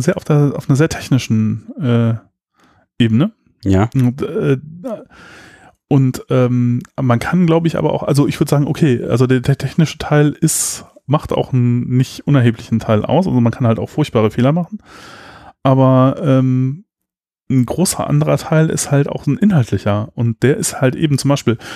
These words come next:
Speaker 1: also was dann eben, ich bin da immer wieder überrascht, äh, man kann zum Beispiel auch unterschiedliche Seiten haben für unterschiedliche Anfragen und für unterschiedliche User. Man muss halt erstmal überhaupt rauskriegen, was sind das für Leute, die auf meine Seite kommen.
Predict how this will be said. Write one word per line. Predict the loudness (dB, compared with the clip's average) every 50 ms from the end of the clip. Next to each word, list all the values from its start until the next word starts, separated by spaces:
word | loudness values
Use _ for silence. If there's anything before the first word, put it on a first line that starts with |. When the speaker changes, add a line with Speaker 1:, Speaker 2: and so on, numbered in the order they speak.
| -18 -10
Speaker 1:
also | -4 -2
was | 0 0
dann | 2 0 0 -2 -4 -6 -8
eben, | -4 -2 -2 -2 -2 -2
ich | -4 -6 -6 -6 -8 -8 -10 -12 -14 -6 -2
bin | 0 2 2
da | 2
immer | 0 0 0 0 2
wieder | 2 0
überrascht, | 0 0 0 -2 -2 -4 -10 -18 -20 -20 -20 -20 -20 -20 -20 -10 _ 0
äh, | 2 2 2 2 0 -4 -8 -6 -4 -4 -4 -4
man | -2 -2 -2 -2
kann | 0 0 0 0 0
zum | 0 -2 -2
Beispiel | -2 -2 -2 -2 -2
auch | -2 -4 -8 -8
unterschiedliche | -4 -2 -2 0 2 0 0 0 -2 -6 -8 -10 -4 -2 0 0
Seiten | 0 0 -2 -2 -4 -2 0
haben | 0 0 0
für | -2 -4 -4
unterschiedliche | -2 -2 -2 -4 -4 -4 -4 -4 -4 -6 -4 -2
Anfragen | -2 -2 -4 -2 -4 -4 -2
und | -2 -4
für | -4
unterschiedliche | -4 -2 0 0 -2 -2 -4 -6 -4 -2 -2
User. | 0 0 0 2 2 0 0 -4 -10 -16 -10 -2 0
Man | 0
muss | 2 2
halt | 2 0
erstmal | 2 2 0 0 2 2 2 2 2
überhaupt | 0 -2 -4 -6 -4 -4 -2 0
rauskriegen, | 0 0 -2 -4 -6 -2 0 2 2 2
was | 0 0
sind | 0 0 0
das | 0 0
für | 0
Leute, | 2 2 2 0 0 -2
die | -2 -2
auf | -2 0
meine | 0 2 2
Seite | 2 0 0 -2 -4
kommen. | -4 -4 -4 -4